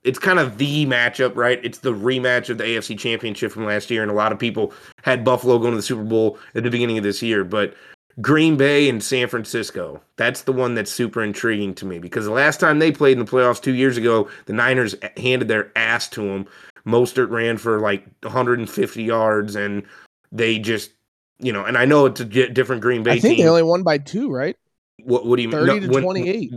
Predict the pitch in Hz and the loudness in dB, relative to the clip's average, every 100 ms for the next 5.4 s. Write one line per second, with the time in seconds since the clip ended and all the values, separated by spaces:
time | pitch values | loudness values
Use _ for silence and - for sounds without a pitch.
0 | 104 123 139 135 160 147 190 156 113 156 | -6 0 2 2 0 2 2 2 0 -4
1 | 170 143 139 139 123 107 101 98 90 _ | -2 0 0 2 0 0 0 0 -4 _
2 | _ _ 139 139 123 123 143 139 147 131 | _ _ 2 2 2 2 0 0 -6 -2
3 | 135 120 117 107 113 196 202 180 135 123 | -2 -2 -4 -6 0 4 4 6 4 4
4 | 107 127 127 156 147 190 175 123 147 - | 0 -2 2 2 2 0 0 0 0 0
5 | 160 160 143 | 2 2 -2